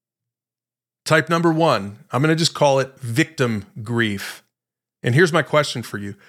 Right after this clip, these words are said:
Are you experiencing grief because of someone else's sin against you? In other words, you're the victim of somebody's sin. Some of you out there listening have experienced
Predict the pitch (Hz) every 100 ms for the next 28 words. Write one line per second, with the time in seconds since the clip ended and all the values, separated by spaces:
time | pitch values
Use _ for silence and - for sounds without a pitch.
0 | _ _ _ 131 135 151 226 226 - -
1 | - 170 196 196 - 165 143 110 127 143
2 | 160 117 117 - - 143 143 143 147 123
3 | - - 185 185 196 196 - 143 143 151
4 | 139 - - 160 139 123 127 131 143 156
5 | - 120 117 131 135 123 120 143 170 165
6 | 131 185 196 - 113 110 143 - _ _
7 | _ _ _ - 135 131 - 156 147 135
8 | 131 - - - - 143 104 - _ _
9 | _ _ _ _ _ _ _ - 170 196
10 | 196 135 135 123 120 127 117 123 - 110
11 | 110 123 117 - - 139 135 127 120 -